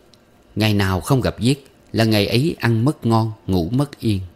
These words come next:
Lắm đêm anh nằm mơ màng đến Diết, tưởng như cầm lấy hai bàn tay xinh xinh của Diết.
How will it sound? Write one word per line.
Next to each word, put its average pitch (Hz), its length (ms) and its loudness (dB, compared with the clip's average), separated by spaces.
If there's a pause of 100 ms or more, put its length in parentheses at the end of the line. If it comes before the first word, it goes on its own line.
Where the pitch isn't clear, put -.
(920)
Lắm 107 220 2
đêm 101 380 2
anh 123 160 2
nằm 85 240 0
mơ 127 160 4
màng 82 360 0
đến 101 200 0
Diết, 120 140 0 (580)
tưởng 107 260 4
như 107 240 4
cầm 95 260 0
lấy 104 160 0
hai 139 180 0
bàn 87 240 -2
tay 98 180 0
xinh 107 220 0
xinh 92 360 0
của 92 180 0
Diết. 120 220 0